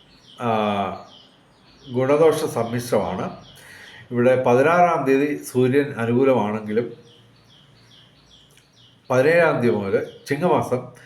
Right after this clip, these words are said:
ഏഴാം ഭാവത്തിൽ സൂര്യൻ വരുന്നു. അപ്പോൾ അത് ഗുണദോഷ സമ്മിശ്രമായിട്ടുള്ള ഫലമാണ് തരുന്നത്, അത് ശ്രദ്ധിക്കുക. ഞായറാഴ്ച, ആ,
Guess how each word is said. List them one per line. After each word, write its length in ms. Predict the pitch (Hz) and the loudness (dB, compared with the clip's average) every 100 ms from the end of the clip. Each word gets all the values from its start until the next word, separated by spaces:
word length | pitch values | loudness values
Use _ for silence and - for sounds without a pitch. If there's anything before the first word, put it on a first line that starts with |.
| - - _ _ - | -20 -20 _ _ -2
ഏഴാം 300 | 117 160 185 | 2 4 2
ഭാവത്തിൽ 520 | 185 117 117 - - - - _ _ _ _ | 0 0 0 -2 -8 -10 -18 _ _ _ _
സൂര്യൻ 340 | - 123 107 95 | -2 0 -2 -4
വരുന്നു. 340 | 92 90 - | -4 -6 -8
അപ്പോൾ 280 | 117 - 131 | -6 0 2
അത് 400 | 120 117 147 - - _ _ | 2 2 0 -4 -14 _ _
ഗുണദോഷ 440 | 123 120 131 135 - | -2 2 4 2 -2
സമ്മിശ്രമായിട്ടുള്ള 1080 | 139 117 113 - 120 113 107 117 110 - - - - | -6 -6 -4 0 2 2 0 0 0 -2 -12 -18 -8
ഫലമാണ് 460 | 107 104 92 95 | -4 -2 -4 -6
തരുന്നത്, 440 | 92 82 82 104 156 - - _ _ - - - _ _ | -10 -12 -10 -10 -10 -12 -20 _ _ -20 -20 -20 _ _
അത് 120 | 113 117 | -4 -2
ശ്രദ്ധിക്കുക. 640 | 117 98 98 107 156 - | -4 -6 -4 -2 -2 -4
ഞായറാഴ്ച, 600 | 123 113 117 123 135 113 160 185 - - _ _ - _ - _ _ _ _ | -4 -2 2 2 2 0 -2 -4 -8 -20 _ _ -20 _ -20 _ _ _ _
ആ, 40 | - | -8